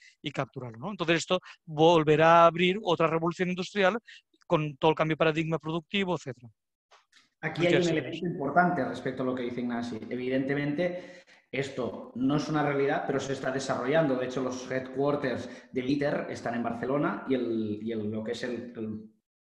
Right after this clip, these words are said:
Speaker 2: el espacio donde se desarrolla en el sur de Francia, ¿no? Pero fijémonos una cosa referente a la regulación de todo esto. Nosotros, y, y en el tema de cambio climático se ha hablado muchas veces y, y es una con-, es un continuo en nuestro documento, ¿no?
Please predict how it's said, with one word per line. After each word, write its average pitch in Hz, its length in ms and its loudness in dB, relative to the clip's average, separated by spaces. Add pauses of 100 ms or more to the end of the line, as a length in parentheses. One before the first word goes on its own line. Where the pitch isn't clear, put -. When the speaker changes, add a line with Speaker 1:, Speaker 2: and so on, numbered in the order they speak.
Speaker 2:
el 104 240 -6
espacio 135 760 0
donde 127 220 0
se 131 100 -2
desarrolla 131 480 0
en 143 80 0
el 127 80 -2
sur 135 180 -4
de 117 120 -4
Francia, 127 400 -4
¿no? 151 100 -6 (600)
Pero 156 160 0
fijémonos 196 400 2
una 214 180 4
cosa 165 440 0 (260)
referente 151 440 0
a 180 40 2
la 165 100 6
regulación 135 500 2
de 131 100 2
todo 110 260 -4
esto. 104 440 -10 (580)
Nosotros, 190 540 2 (380)
y, 139 300 -2
y 147 80 2
en 143 140 2
el 143 140 -8
tema 175 180 4
de 175 80 4
cambio 170 220 2
climático 151 440 0
se - 100 -2
ha 156 40 4
hablado 135 240 2
muchas 127 240 -2
veces 143 340 -2
y, 123 300 -4
y 131 100 0
es 135 140 -2
una 143 220 2
con-, 135 300 -4
es 135 220 -6
un 135 320 2
continuo 135 440 2
en 135 100 4
nuestro 131 280 0
documento, 117 500 -4
¿no? - 180 -8